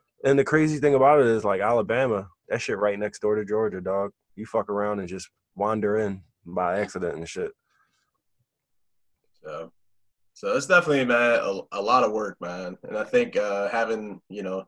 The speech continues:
Speaker 2: this magnifying glass and having this flashlight and shit like that here is, is definitely a big thing. Uh, and it's pretty cool 'cause,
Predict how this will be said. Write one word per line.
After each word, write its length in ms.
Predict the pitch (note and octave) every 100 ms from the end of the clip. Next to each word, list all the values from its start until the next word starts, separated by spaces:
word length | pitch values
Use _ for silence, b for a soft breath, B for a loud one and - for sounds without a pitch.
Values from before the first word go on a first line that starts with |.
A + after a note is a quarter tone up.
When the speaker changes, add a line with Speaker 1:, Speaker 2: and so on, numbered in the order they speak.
| -
Speaker 2:
this 180 | G#2+
magnifying 680 | A#2 A#2+ A#2+ G#2+ A#2 G#2+ G2+
glass 420 | G2 G2+ G2+ G2
and 100 | F#2
having 260 | G#2+ G#2 G#2+
this 100 | G2
flashlight 500 | - A2 A2 G#2 F#2+
and 80 | -
shit 140 | -
like 140 | E2+ F#2+
that 200 | F2+ F2
here 200 | F#2+ F2
is, 120 | F2
is 140 | E2+ F2
definitely 340 | G2+ G2 F#2
a 40 | F2
big 220 | F#2 -
thing. 320 | F#2+ F#2 F2+ _ _ _ _ _ _ -
Uh, 340 | D#2 E2+ F2+ F2 _ _ _ _
and 100 | G2+ G#2+
it's 80 |
pretty 240 | - D3 B2+
cool 360 | B2 C#3+ C3+
'cause, 420 | B2+ A2+ G#2 -